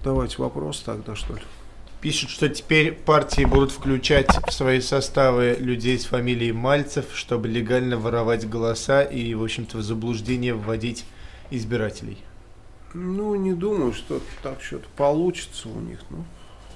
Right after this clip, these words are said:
Speaker 1: Может, может быть, но это старый способ. Я помню, а, однажды, когда я шёл на выборы в две тысячи втором году,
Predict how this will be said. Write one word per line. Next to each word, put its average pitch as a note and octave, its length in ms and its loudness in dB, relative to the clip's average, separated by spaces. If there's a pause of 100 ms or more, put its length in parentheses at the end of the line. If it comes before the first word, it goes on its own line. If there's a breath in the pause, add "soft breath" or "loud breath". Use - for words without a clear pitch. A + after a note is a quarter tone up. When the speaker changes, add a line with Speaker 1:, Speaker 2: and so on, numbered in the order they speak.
(320 soft breath)
Speaker 1:
Может, F3 240 0
может F3 320 6
быть, E3 240 0
но F#3+ 80 6
это A3 140 2
старый A3 440 8
способ. - 400 0
Я E3 120 8
помню, F3 500 2 (400 loud breath)
а, - 580 -2
однажды, D#3+ 720 4 (380 loud breath)
когда D3+ 300 2
я D#3 160 6
шёл D#3 280 0
на D3+ 200 6
выборы C#3+ 640 2 (380 loud breath)
в B2 280 -6
две C3 280 -2
тысячи C#3 1080 -4 (840)
втором C#3 580 6
году, D3 640 4